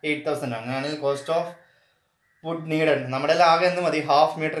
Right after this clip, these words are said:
cube മതി. Half into eight thousand, which is equal to four thousand. അപ്പോൾ നമുക്ക് വേണ്ട എല്ലാ തടി കഷ്ണത്തിനും കൂടെ ആകെ എത്ര, തടി ഷീറ്റിനും കൂടെ ആകെ എത്ര മതി? ഫോർ തൗസൻഡ് റുപ്പീസ്. അതായത് നമുക്ക് ആകെ വേണ്ടിയിരുന്നത് half meter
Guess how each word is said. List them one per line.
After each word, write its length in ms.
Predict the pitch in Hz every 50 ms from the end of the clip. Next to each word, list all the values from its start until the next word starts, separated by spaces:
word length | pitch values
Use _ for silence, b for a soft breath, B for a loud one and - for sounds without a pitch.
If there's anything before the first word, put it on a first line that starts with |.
| - -
cube 180 | 156 156 151 160
മതി. 160 | 143 127 120 120 120
Half 240 | 120 120 127 127 - 143 135
into 180 | 139 135 175 214 240 240 - - 139
eight 120 | 135 127 127 143
thousand, 240 | 131 120 117 120 117 113
which 100 | 113 127 120
is 80 | 123 143 131
equal 180 | 127 147 147 151 190
to 60 | 208 208 -
four 140 | 139 123 127 131 - 135
thousand. 320 | 123 117 117 - - 113 117
അപ്പോൾ 140 | 113 120 131 123
നമുക്ക് 220 | 120 123 123 143 139 139
വേണ്ട 160 | 139 135 143 160 - - B B B B B B 127 123
എല്ലാ 180 | 139 156 180 196 196
തടി 140 | 170 147 147 135 143
കഷ്ണത്തിനും 420 | 131 - 143 139 131 139 135 135 135
കൂടെ 120 | 135 135 131 123
ആകെ 140 | 120 120 127 127
എത്ര, 140 | 127 127 123 123
തടി 160 | 123 123 127 127 127 127 -
ഷീറ്റിനും 280 | 139 135 127 139 135 135
കൂടെ 100 | 127 127
ആകെ 100 | 127 127 127
എത്ര 140 | 123 131 131 135
മതി? 160 | 127 120 123 120 120 -
ഫോർ 140 | - 117 113 117 -
തൗസൻഡ് 340 | 117 113 107 - 120 113 107 104
റുപ്പീസ്. 300 | 104 _ 110 101 101 - _ _ _ _ _ _ _ _ _
അതായത് 220 | - 113 123 139 143
നമുക്ക് 220 | 135 139 143 151 135 127 131
ആകെ 180 | 143 151 160 160 156
വേണ്ടിയിരുന്നത് 480 | 147 147 151 151 143 151 151 165 185 240 240 - B B B B B -
half 220 | 127 139 139 - 143
meter 200 | 135 131 135 139